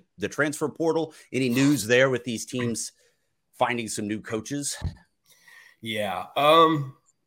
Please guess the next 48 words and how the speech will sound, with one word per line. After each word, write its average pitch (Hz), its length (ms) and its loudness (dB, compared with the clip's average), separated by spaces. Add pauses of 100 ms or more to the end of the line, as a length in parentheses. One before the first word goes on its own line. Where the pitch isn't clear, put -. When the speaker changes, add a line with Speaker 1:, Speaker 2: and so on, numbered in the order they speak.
Speaker 2:
you're 143 200 0
right. 127 360 2
Recruiting 143 540 2
never 131 260 0
stops. 104 720 -2
There's 107 180 -6
no 123 140 0
vacations. 131 960 0
There's 101 200 -8
no 120 140 -4
family 131 460 0
time. 120 580 -2 (500)
There's 107 200 -6
no, 127 300 2
you 107 340 -6
go 135 160 4
to 123 60 2
ch-, - 320 -4
I 139 60 2
get 143 200 -2
church. - 640 0 (400)
Speaker 1:
Right. 95 200 -2
Speaker 2:
I - 20 -4
get 135 120 -4
church 160 340 4
on 165 120 6
Sunday. 131 380 2
I 123 40 2
get 127 140 6
a 127 60 2
little 127 220 4
two-hour 143 540 2
window 127 480 0
to, 107 180 -4 (260)
to 113 80 -8
go 123 340 2
see, 139 320 -4
you 110 140 -6
know, 98 220 -6 (240)
praise 143 280 0
the 127 80 -8
Lord 127 400 0
and 107 100 -6
get 135 300 -6
filled 131 240 0
with 139 140 -2
the 131 80 -6
Spirit. 117 600 -2